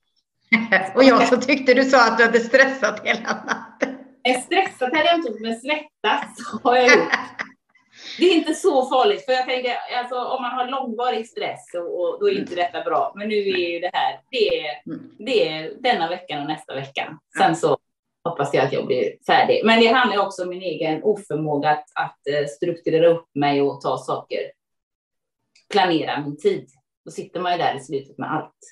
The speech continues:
Speaker 2: Ja.
Speaker 1: Mm.
Speaker 2: Eh,
Speaker 1: Jag
Speaker 2: så
Speaker 1: vet.
Speaker 2: prokrastinerar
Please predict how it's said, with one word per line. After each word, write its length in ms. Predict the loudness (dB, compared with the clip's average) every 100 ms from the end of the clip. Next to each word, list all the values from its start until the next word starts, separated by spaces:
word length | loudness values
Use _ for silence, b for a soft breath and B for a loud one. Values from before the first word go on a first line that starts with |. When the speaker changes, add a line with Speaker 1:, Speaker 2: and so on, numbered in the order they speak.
| _ _ _
Speaker 2:
Ja. 220 | -20 -20 -14
Speaker 1:
Mm. 260 | -12 -12 -16 _ _ _ _ B B B B B B B _ _ _ _ _
Speaker 2:
Eh, 200 | 4 6
Speaker 1:
Jag 180 | 4 2
Speaker 2:
så 100 | -4
Speaker 1:
vet. 120 | -6 -6 -8
Speaker 2:
prokrastinerar 1040 | -8 -6 -4 -4 -2 0 2 2 0 -2